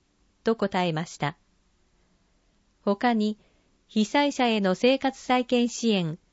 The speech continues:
早期の営農再開に向けた支援なども質疑しました。次に、公明党の高崎進議員が質疑を行いました。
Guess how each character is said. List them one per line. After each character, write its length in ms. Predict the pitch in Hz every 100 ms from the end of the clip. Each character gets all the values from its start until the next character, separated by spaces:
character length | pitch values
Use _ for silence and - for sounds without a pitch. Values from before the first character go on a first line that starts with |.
| _ _ _
早 300 | - 277 285
期 180 | - 208
の 240 | 190 185 214
営 200 | 247 269
農 220 | 262 254
再 240 | 254 247
開 260 | 240 240 233
に 120 | 233
向 100 | 220
け 140 | 220
た 160 | 214 220
支 200 | - 226
援 200 | 254 254
な 100 | 254
ど 100 | 226
も 120 | 180
質 260 | - - 220
疑 140 | 180
し 160 | - 170
ま 100 | 160
し 140 | -
た。 180 | 143 143 _ _ _ _ _ _ _ _ _ _ _ _ _ _ _ _ _ _ _ _ _ _ _ - -
次 340 | - 233 277 254
に、 240 | 226 226 _ _ _ _
公 240 | - 294 302
明 240 | 302 294
党 260 | 285 277 254
の 200 | 247 240
高 300 | 220 277 285
崎 320 | 285 - 269
進 500 | 254 - 294 285 262
議 100 | 277
員 300 | 269 247 196
が 140 | 165
質 280 | - - 277
疑 160 | 240 190
を 200 | 156 151
行 140 | 196
い 240 | 185 175
ま 120 | 160 160
し 160 | -
た。 200 | 147 156